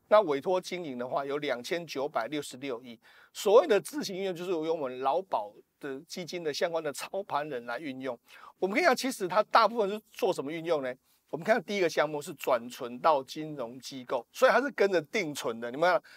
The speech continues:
大概约莫有十趴左右的基金呢，资金呢，事实上是转存到这个金-，金融机构里面，它就是定存。好，那我给大家圈起来两个地方，一个叫做这个股票及受益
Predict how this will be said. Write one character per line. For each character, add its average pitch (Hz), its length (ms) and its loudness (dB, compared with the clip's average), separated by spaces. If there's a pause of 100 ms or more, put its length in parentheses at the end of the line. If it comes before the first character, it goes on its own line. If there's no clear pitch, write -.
(260)
大 233 120 8
概 240 100 8
约 226 120 4
莫 226 220 6
有 131 160 2
十 147 340 -2
趴 180 300 2
左 123 220 -6
右 151 100 0
的 135 120 0
基 135 280 -14
金 135 260 -10
呢， 127 120 -8
资 156 200 -8
金 156 160 -6
呢， 139 120 -4
事 - 160 -6
实 160 60 -2
上 156 120 6
是 147 160 -4
转 131 280 -2
存 127 200 -8
到 143 220 2 (320)
这 - 80 -4
个 147 220 0
金-， 165 360 -10
金 180 160 -6
融 151 140 -2
机 147 140 -8
构 143 140 -2
里 120 60 -8
面， 123 80 -10
它 143 80 -6
就 170 120 -6
是 160 100 -6
定 151 180 -4
存。 120 300 -8
好， 147 240 0 (280)
那 262 120 10
我 220 80 12
给 165 160 4
大 185 60 6
家 208 100 8
圈 233 300 4
起 175 160 -4
来 123 160 0
两 123 140 -2
个 131 120 -6
地 156 240 -8
方， 135 200 0
一 196 100 -6
个 190 100 2
叫 175 100 6
做 165 220 6 (220)
这 196 100 -4
个 156 100 6
股 139 240 -6
票 185 260 4
及 139 220 -6
受 160 320 4
益 151 300 -8